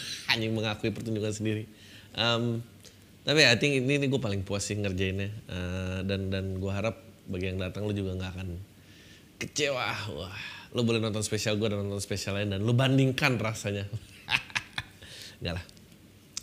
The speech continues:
Anyway, emang the world itu tuh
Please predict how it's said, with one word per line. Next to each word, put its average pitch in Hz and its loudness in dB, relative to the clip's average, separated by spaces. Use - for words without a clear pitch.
Anyway, 101 0
emang 170 6
the 151 10
world 160 12
itu 147 2
tuh 170 4